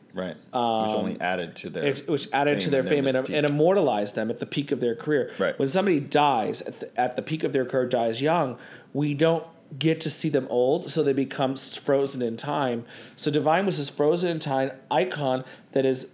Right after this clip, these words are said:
Speaker 2: been, you know, is so, that image of Divine on the cover of Pink Flamingos with the red dress and the gun is so
Speaker 1: Iconic.
Speaker 2: emblazoned in queer culture to the fact that, that the look is recreated for The Little Mermaid,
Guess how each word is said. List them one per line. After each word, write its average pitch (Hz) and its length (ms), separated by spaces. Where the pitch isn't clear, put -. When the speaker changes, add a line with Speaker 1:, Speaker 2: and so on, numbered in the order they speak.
Speaker 2:
been, 151 540
you 143 140
know, 123 100
is 156 180
so, 202 140
that 165 320
image 147 320
of 120 160
Divine 123 440
on 113 100
the 113 60
cover 123 300
of 117 100
Pink 120 220
Flamingos 113 440
with 113 220
the 113 80
red 123 240
dress 110 260
and 107 100
the 107 60
gun 110 320
is 113 200
so 147 760
Speaker 1:
Iconic. 101 120
Speaker 2:
emblazoned 143 840
in 123 220
queer 135 240
culture 147 640
to 196 120
the 175 100
fact 143 360
that, 135 300
that 139 260
the 127 80
look 139 480
is 123 340
recreated 127 680
for 117 320
The 104 100
Little 107 200
Mermaid, 104 500